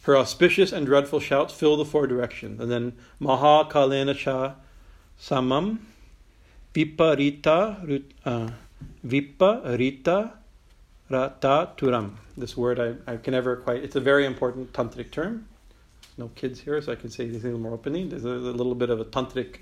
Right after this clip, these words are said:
sexual image, uh, for like this. It says, um, standing on top, it doesn't say standing, the way I've translated it, there's an old translation, I think I've corrected it.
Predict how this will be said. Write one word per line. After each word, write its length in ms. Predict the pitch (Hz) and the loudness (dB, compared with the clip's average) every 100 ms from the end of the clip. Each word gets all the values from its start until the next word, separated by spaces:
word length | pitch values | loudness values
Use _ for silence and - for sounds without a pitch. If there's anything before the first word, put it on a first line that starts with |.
| - - | -20 -14
sexual 440 | - 143 - 135 | -6 -6 -2 -4
image, 440 | 147 139 127 127 - | -2 -4 -4 -8 -10
uh, 300 | 135 123 127 | -8 -8 -10
for 160 | - 120 | -10 -8
like 180 | 120 | -6
this. 240 | 127 170 196 - - - - - - - | -4 -4 -6 -20 -20 -20 -20 -20 -20 -8
It 80 | 135 | -6
says, 340 | 117 135 120 | -2 0 0
um, 280 | - 143 120 | -2 -4 -4
standing 520 | 120 - 151 160 190 | -6 0 4 4 4
on 120 | 185 160 | 2 0
top, 320 | 139 156 - - - - - - - - | 0 -2 -6 -20 -20 -20 -20 -20 -20 -12
it 1160 | 185 - - - - - - - - - - 139 | -12 -12 -20 -20 -20 -20 -20 -20 -20 -20 -16 -6
doesn't 200 | 151 156 | -2 0
say 120 | 156 | -2
standing, 560 | 139 165 151 135 147 | -2 -2 2 2 0
the 80 | 147 | 2
way 140 | 143 147 | 6 6
I've 120 | 139 | 4
translated 460 | 147 139 123 117 | 2 2 2 -2
it, 120 | 123 - | -4 -4
there's 360 | 123 123 120 | -4 -2 -2
an 60 | 117 | 0
old 160 | 120 | -2
translation, 420 | 117 117 110 107 117 | -2 -8 -8 -8 -8
I 60 | |
think 140 | 104 117 | -6 -6
I've 100 | 110 | -6
corrected 340 | 117 - | -8 -8
it. 60 | 151 | -12